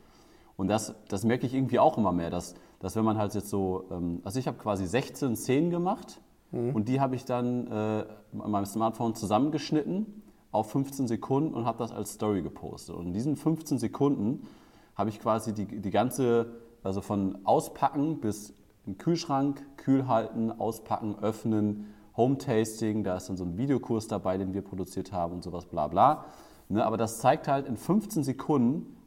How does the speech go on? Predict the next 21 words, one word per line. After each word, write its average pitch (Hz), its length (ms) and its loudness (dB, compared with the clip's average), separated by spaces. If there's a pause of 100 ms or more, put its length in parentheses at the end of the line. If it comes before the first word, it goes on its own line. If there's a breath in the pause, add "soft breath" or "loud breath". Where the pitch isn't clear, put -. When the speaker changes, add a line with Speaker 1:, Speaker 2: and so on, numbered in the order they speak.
(140)
Speaker 1:
alles, 143 640 4
was 110 160 -4
dieses 113 240 -2
Produkt 143 440 -2
bietet. 104 520 -4 (640 soft breath)
Und 117 440 2
ein - 60 -6
Foto 156 340 2
guckst - 240 -10
du 131 60 -2
dir - 40 0
wahrscheinlich 113 440 -2
fünf, 131 280 0
sechs 131 260 -2
Sekunden 98 400 -4
an 98 180 -2
mit 107 140 -2
dem 110 100 -2
einen 98 180 -2
Satz 90 220 -6
darunter. 85 580 -4